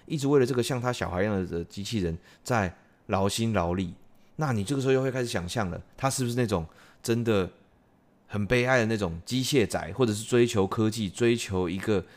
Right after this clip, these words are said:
自己心中的理想，所以放弃了儿子。然后那这个机器人应该背后真的有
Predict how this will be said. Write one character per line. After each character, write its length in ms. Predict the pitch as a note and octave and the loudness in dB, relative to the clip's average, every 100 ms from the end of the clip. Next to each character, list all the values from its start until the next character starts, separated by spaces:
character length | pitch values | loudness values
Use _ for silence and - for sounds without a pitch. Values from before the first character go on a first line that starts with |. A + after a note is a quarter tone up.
| - - | -20 -10
自 120 | A#2+ | -6
己 100 | F#2 | -4
心 220 | - A2 | -2 0
中 120 | A2+ | 0
的 60 | G#2+ | 0
理 160 | F#2 F#2 | -2 -4
想， 220 | G#2 E2+ | -4 -6
所 260 | - A2+ | 0 4
以 200 | D3+ G#2 E2+ | 4 2 0
放 220 | C3 G#2+ | 0 0
弃 200 | G2 A2+ | -2 0
了 120 | F2+ D#2+ | 0 -2
儿 220 | F2 F2+ | -2 -4
子。 220 | F2+ E2 _ _ _ _ _ _ _ | -4 -10 _ _ _ _ _ _ _
然 140 | - G2+ | -4 0
后 120 | A#2 | 0
那 140 | D3+ | 0
这 160 | C3+ D3 | 0 -2
个 160 | A#2 G2+ | 0 -2
机 160 | - | -2
器 200 | A#2+ B2 | -6 -2
人 120 | G2 | -2
应 60 | G2+ | 0
该 160 | A#2 A#2+ | 0 0
背 180 | B2+ | 0
后 80 | A#2 | -2
真 140 | G2+ A2+ | -2 0
的 60 | |
有 200 | G2 F2+ | 0 -2